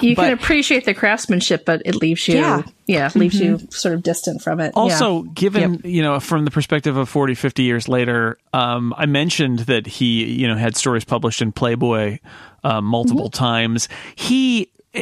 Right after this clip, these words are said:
Speaker 3: and you can see it in his introductions, and you can certainly see it in his fiction from this era. You know, he's a counterculture guy in the sixties, but he's also
Speaker 1: Mm-hmm.
Speaker 3: a, you know, s-, liberated sexual politics guy, but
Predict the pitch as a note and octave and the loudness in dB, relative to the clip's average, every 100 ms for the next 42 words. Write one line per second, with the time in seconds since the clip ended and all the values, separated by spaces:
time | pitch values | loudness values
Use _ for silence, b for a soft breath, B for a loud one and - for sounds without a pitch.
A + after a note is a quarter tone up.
0 | - F3 F#3+ G3 F3+ - A#3+ F3+ D#3 D#3 | -6 -2 0 0 0 0 0 2 2 2
1 | D#3+ - F3 D#3+ - G3+ G3 D3 C#3 C#3+ | 0 -2 0 0 0 0 2 2 0 0
2 | C3 - F#3+ F3+ C#3 D#3 C#3+ C3 - D3 | 0 0 0 0 0 0 2 0 0 0
3 | - D#3 D#3+ D#3 D3 D3 D#3 D#3+ - B | 0 0 2 2 2 2 2 0 -2 B
4 | B B F#3+ F#3+ C#3+ G#3+ A#3+ - D#3 D3+ | B B 0 2 2 2 0 0 0 0
5 | D3 - D#3+ E3+ - D#3+ D#3+ - F3+ F#3 | 0 0 0 0 0 -2 0 0 0 0
6 | E3 D3+ D3+ G3+ G#3 E3+ F3 - F#3+ - | 0 0 2 0 0 0 0 0 -2 0
7 | G#3 G#3 - F3+ D3+ F3+ F#3 G3 G3 F3+ | 0 0 -2 -2 0 0 2 2 2 2
8 | C#3+ D3 C#3+ C#3 B B B B _ E3+ | 2 0 0 -2 B B B B _ 0
9 | C#3+ C3 B2+ B B - - - - A3+ | 2 0 -2 B B -20 -6 -4 -2 -2
10 | G3 A3 C4 C#4+ C4 A#3+ G3 - A3+ G#3+ | 0 0 2 0 0 0 -2 0 0 0
11 | - G3 F3 - F3 F#3 A3+ - A#3+ - | 0 0 0 0 0 0 0 0 -2 -2
12 | - A3 A3 A3+ A3 E3+ G3 | -2 0 0 0 0 0 -2